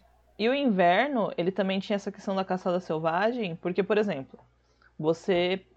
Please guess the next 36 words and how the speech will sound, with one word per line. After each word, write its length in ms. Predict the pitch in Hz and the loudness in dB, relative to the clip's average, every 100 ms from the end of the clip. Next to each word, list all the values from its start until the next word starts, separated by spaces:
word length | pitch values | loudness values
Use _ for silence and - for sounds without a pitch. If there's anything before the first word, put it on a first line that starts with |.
| _ _ | _ _
vai 260 | 175 175 175 | -2 2 2
matar 320 | 185 190 185 | 0 0 0
uma 160 | 175 180 | 0 0
parte 480 | - 160 165 - | 0 0 0 -6
dos 280 | 165 175 180 | -2 -2 -2
seus 360 | - 170 180 - | -2 0 -2 -2
animais 680 | 170 175 190 170 156 180 - - | -4 -2 -2 -2 -2 -6 -10 -6
antes 460 | 175 165 190 190 180 | -2 -2 -2 -2 0
da 140 | 180 | -2
chegada 340 | 180 175 175 | -2 -2 0
do 100 | 165 | 0
inverno, 560 | 180 208 180 151 160 170 | 0 2 2 2 -2 -4
ou 140 | - 170 | 0 0
durante 400 | 170 175 190 190 | 2 0 0 -2
a 40 | |
chegada 340 | 202 185 175 165 | -4 -4 -4 -4
do 80 | 175 | -4
inverno, 520 | 175 151 139 151 208 - - - _ | -2 -2 -4 -8 -12 -16 -20 -20 _
né? 260 | 160 156 165 - _ _ _ - | -4 -2 -4 -10 _ _ _ -2
Porque, 380 | 185 190 185 _ _ - | 0 2 0 _ _ -2
igual 200 | 165 170 | 4 6
a 60 | |
Mariana 340 | 185 190 202 202 | 6 2 2 0
falou, 320 | 269 294 143 | 0 0 0
não 340 | 165 185 277 | 0 0 4
dá, 280 | 196 151 - - | 8 8 6 2
a, 260 | 156 - | 2 4
a 40 | 160 | 4
galera 340 | 156 160 175 | 4 6 4
não 240 | 175 190 233 | 2 2 4
ia 140 | 226 | 2
conseguir 920 | 226 226 226 - 233 175 156 170 226 _ _ _ - | 2 -2 -4 -4 -4 -2 -4 -6 -8 _ _ _ 2
alimentar 840 | 175 208 214 208 202 180 165 190 | 4 4 4 0 2 4 4 2
todos 480 | - 196 185 208 202 | 0 2 2 0 0
os 60 | 208 | 0
animais. 680 | 202 277 233 120 - - | 0 0 -2 -4 -10 -20